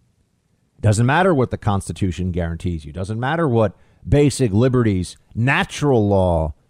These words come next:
prescribes for you. They can do whatever they want, and they can expand <clears throat> their power however they want. And that's what's at stake right now. And, and tonight you'll hear a speech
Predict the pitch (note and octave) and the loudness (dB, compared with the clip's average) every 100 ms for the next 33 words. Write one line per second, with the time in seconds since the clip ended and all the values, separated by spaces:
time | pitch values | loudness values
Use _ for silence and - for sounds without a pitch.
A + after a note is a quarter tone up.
0 | _ - G#2+ - A2+ G2 E2+ D#2 - F2+ | _ -4 -2 -2 0 0 0 -4 -6 -4
1 | D#2 F2 B2 D3 _ _ _ _ G#2+ B2 | -2 -2 -4 -6 _ _ _ _ -4 -2
2 | C#3 C3+ B2 A#2 B2 B2 C3 B2 - A2+ | -2 -2 -2 -4 -4 -2 0 -2 -4 -4
3 | A#2+ B2 B2+ A2 - - F#3+ F#3+ C#3+ - | -2 -2 -2 -4 -4 -2 0 0 -2 -6
4 | _ _ - - - G#2+ A#2+ G2+ A#2 G#2 | _ _ -20 -20 -20 -10 -8 -4 -2 -2
5 | F2+ D#2 G2 F2+ E2 D#2+ D#2+ - _ _ | -2 -2 -2 -2 -2 -4 -6 -10 _ _
6 | _ _ _ _ _ _ _ _ _ _ | _ _ _ _ _ _ _ _ _ _
7 | _ _ _ _ _ _ _ G#2 B2 D3+ | _ _ _ _ _ _ _ -2 0 0
8 | - C3 A#2 G#2 - - D#2 - D2+ D2 | -2 -2 -2 -2 -4 -6 -8 -6 -8 -6
9 | D#2 F2+ F2 F#2+ A#2 B2 A#2+ A2 G#2+ G2+ | -4 -4 -6 -6 -2 -2 0 0 2 0
10 | - - G#2+ F#2+ - | -2 -2 0 -2 -6